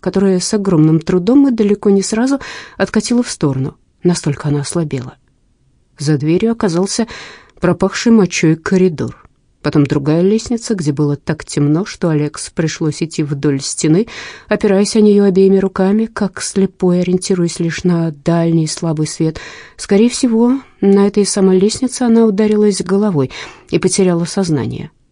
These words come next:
когда Трарье тащил ее по ступенькам вниз. Верхние ступеньки лестницы оказались перегорожены тремя поперечными перекладинами, идущими подряд. Алекс перешагнула их одну за другой. Затем в конце туннеля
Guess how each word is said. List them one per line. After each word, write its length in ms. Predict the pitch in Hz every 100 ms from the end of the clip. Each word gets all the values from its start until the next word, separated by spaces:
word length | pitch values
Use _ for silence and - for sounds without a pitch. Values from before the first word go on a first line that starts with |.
| _
когда 360 | - 147 143 135 - -
Трарье 580 | 180 175 175 135 123 - _
тащил 400 | 151 - - 135
ее 120 | 135
по 120 | -
ступенькам 560 | 147 - 156 143 - 147
вниз. 400 | 131 - - - _ _ _ _ _ _ _ _ _
Верхние 460 | 160 254 - 311 302
ступеньки 480 | - - 285 269
лестницы 500 | 277 339 - 220 180 - - - - -
оказались 480 | - 214 226 311 -
перегорожены 680 | - 269 233 247 302 285 269
тремя 360 | - 240 254
поперечными 640 | 277 269 262 262 - 254 247
перекладинами, 720 | 247 262 - 165 135 151 147 - - -
идущими 440 | 175 156 139 156 151
подряд. 500 | 170 147 143 - _ _ _ _ _ _
Алекс 440 | - 160 156 - -
перешагнула 680 | - 160 - 160 160 160 202
их 160 | 214
одну 220 | 220 208
за 100 | 208
другой. 460 | 202 220 214 208 208 _ _ _ _ _
Затем 400 | - 156 - 160
в 80 | 214
конце 340 | - 160 - 151
туннеля 440 | 151 151 170 220